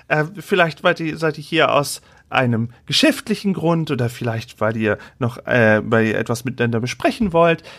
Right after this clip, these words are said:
Vielleicht schuldet ihr mir einen Gefallen und gerade eben, äh, möchtet ihr ihn wieder gut machen.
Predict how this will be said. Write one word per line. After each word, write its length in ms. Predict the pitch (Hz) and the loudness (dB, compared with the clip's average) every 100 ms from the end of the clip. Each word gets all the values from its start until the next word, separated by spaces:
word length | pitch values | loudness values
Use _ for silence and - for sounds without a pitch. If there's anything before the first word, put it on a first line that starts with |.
| - | -14
Vielleicht 460 | - 120 - - | -8 -8 -8 -4
schuldet 420 | - 214 226 180 | 2 6 4 2
ihr 60 | 185 | -2
mir 100 | 175 | -2
einen 160 | 147 143 | 0 -2
Gefallen 500 | 139 143 127 127 131 | 0 4 4 4 0
und 180 | 123 | -6
gerade 360 | - 113 110 117 | 0 2 2 0
eben, 260 | 120 110 110 - - - | -4 -2 -4 -8 -10 2
äh, 240 | 117 104 | 4 4
möchtet 420 | 110 123 123 123 | 4 2 0 -8
ihr 140 | 120 113 | -4 -2
ihn 220 | 110 104 | -2 -2
wieder 160 | 113 123 | 0 2
gut 280 | 311 320 | 0 0
machen. 460 | 190 190 - 175 165 | 2 2 2 -2 -4